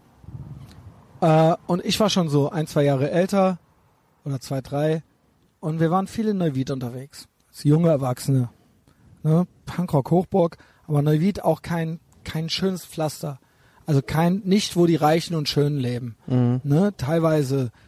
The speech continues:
Speaker 1: äh, Trabantenbezirke dort, ne? Äh, auch, auch sowas wie Engers, die Siedlung und so weiter,
Speaker 2: Mhm.
Speaker 1: wo ganz, sag ich mal, einfache, äh, Leute gelebt haben.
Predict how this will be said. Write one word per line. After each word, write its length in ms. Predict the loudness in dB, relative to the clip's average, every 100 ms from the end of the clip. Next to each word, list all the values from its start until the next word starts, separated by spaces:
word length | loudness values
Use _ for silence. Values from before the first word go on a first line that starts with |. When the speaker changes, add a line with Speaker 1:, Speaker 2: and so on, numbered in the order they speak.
| _ _ -8
Speaker 1:
äh, 180 | -2 -2
Trabantenbezirke 1300 | -2 -6 0 0 0 0 0 0 -2 0 2 4 2
dort, 420 | 2 4 4 2 0
ne? 380 | 2 2 -2 -6
Äh, 280 | -4 -4 0
auch, 200 | -2 -2
auch 160 | -6 -4
sowas 340 | -2 -2 -4
wie 60 | -6
Engers, 400 | -8 -6 -6 -6
die 100 | -10
Siedlung 500 | -8 -8 -4 -2 -2
und 140 | -6 -4
so 140 | 0
weiter, 400 | 0 2 0 0 -4 -14 -8
Speaker 2:
Mhm. 360 | -2 0 0 4
Speaker 1:
wo 260 | 4 4 2
ganz, 440 | -2 0 -6 -16 _ _ _ _ _ _ _
sag 180 | -12 -8
ich 120 | -8 -8
mal, 120 | -12 _
einfache, 760 | -4 -2 -4 -2 2 4 2 2
äh, 120 | 2
Leute 360 | 4 4 2 2
gelebt 340 | 0 -2 -2
haben. 300 | -2 -2